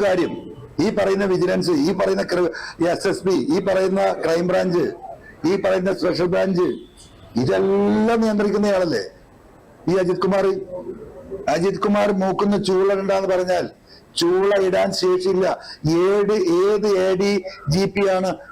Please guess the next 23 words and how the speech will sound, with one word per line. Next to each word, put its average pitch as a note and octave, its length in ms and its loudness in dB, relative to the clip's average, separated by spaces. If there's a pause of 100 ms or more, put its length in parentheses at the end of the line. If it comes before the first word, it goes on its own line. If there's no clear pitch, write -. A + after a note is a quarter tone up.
ഇന്നുള്ളത്? F#3 360 2 (1000)
ഇപ്പൊ G#3 160 0
എവിടെ F#3+ 240 2
ഗവൺമെന്റ് G3+ 340 0
കുടുങ്ങി G3+ 220 2
കിടക്കുന്നത്? G3 360 0 (1000)
ആ, D3 40 0 (280)
ആ F3 80 0 (180)
ഡി E3+ 100 2 (140)
ജി G#3 160 2
പി A3+ 120 2 (580)
എന്താ G3 240 2
പറയാ, G3 200 2 (340)
ഒന്ന്, G3 200 2
ഒന്ന് G3 160 0 (160)
വരണത്തിൽ F3+ 480 0
വെച്ച് F3+ 240 0
കാണാൻ G3 240 0
വെച്ചിട്ട് F3+ 260 0 (300)
അദ്ദേഹത്തിന്റെ F#3+ 480 0
ബോധ്യങ്ങൾ F#3 400 2
കുറച്ച് F3 300 0
സൂചിപ്പിച്ചിട്ടുണ്ട്. F3+ 640 2